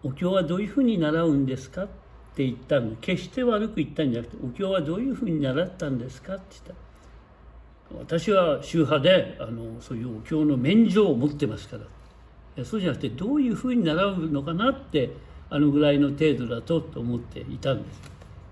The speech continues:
で、次に会った時には、その人はなんと、宗派の免状、免許証みたいのを持ってきて、「ほれ、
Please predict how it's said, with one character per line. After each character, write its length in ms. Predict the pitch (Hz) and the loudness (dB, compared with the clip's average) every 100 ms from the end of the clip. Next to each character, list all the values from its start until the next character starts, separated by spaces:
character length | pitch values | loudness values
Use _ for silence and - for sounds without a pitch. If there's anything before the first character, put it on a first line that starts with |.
| - | -6
で、 100 | 180 | -6
次 300 | - 226 247 | -2 2 4
に 100 | 185 | 4
会 120 | 147 | 2
っ 20 | |
た 180 | 147 120 | 0 -4
時 80 | 117 | 0
に 200 | 127 120 | -2 -2
は、 100 | 107 | -2
そ 140 | 160 | 2
の 100 | 156 | 0
人 160 | 147 117 | 0 -2
は 60 | |
な 120 | 147 | 0
ん 60 | 147 | 0
と、 140 | 147 143 - - - - - - - | -2 -12 -16 -20 -20 -20 -20 -20 -20
宗 200 | - 196 | -8 -2
派 180 | 196 165 | 0 2
の 240 | 170 170 - - - - | 2 0 -4 -18 -20 -4
免 420 | 139 208 233 220 | 2 6 6 6
状、 340 | 170 214 185 - - 220 | 4 2 2 -4 -14 -4
免 320 | 156 208 208 | 0 0 0
許 120 | 220 | 0
証 220 | - 139 - - | 0 -2 -2 -6
み 120 | 165 | -4
た 100 | 170 | 2
い 80 | 165 | 4
の 80 | 131 | 4
を 20 | |
持 120 | 120 | 0
っ 20 | 117 | -2
て 100 | - | -8
き 60 | |
て、 80 | - | -12
「ほ 160 | 113 196 | -4 0
れ、 120 | - | 0